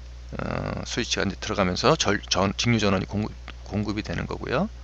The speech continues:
음, 그 이전에는 유도 전동기에 이렇게 순환 전류에 의해서 기동을 하게 됩니다. 그래서 슬슬슬슬 돌다가, 어, 큰 속도에 이르게 되는 거죠.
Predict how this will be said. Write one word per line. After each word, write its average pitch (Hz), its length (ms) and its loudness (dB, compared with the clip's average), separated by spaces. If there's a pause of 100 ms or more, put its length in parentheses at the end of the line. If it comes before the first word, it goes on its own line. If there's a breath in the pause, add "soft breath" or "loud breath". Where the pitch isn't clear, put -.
(840 loud breath)
음, 98 140 -4
그 147 140 0
이전에는 135 760 8
유도 120 220 4
전동기에 101 840 6
이렇게 - 200 -2
순환 160 360 4
전류에 101 420 2
의해서 127 500 0 (240 loud breath)
기동을 113 360 2
하게 92 140 -4
됩니다. 95 440 -4 (180)
그래서 - 220 -6 (200 loud breath)
슬슬슬슬 107 640 0
돌다가, 110 580 0 (600 loud breath)
어, - 180 -10
큰 - 160 -4
속도에 - 460 -2
이르게 104 340 -2
되는 - 260 -4
거죠. - 340 -6